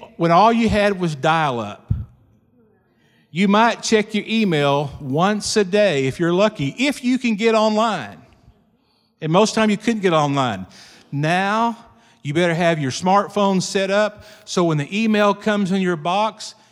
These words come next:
it beeps at you, and you better go look at that email right there because someone is sitting waiting for your response.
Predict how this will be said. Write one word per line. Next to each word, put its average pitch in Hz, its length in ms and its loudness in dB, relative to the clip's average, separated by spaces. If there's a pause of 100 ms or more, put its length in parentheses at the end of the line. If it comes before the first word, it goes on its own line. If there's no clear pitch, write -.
it 127 380 -8
beeps 226 380 0
at 220 200 -4
you, 233 280 -4
and 147 200 -2
you 220 140 0
better 233 220 -4
go 220 180 0
look 226 220 2
at 190 80 2
that 196 180 2
email 208 380 2
right 190 260 0
there 208 180 0
because 165 320 -2
someone 226 460 2
is 165 160 2
sitting 208 420 0
waiting 233 360 2
for 240 100 -4
your 233 200 -4
response. - 800 -8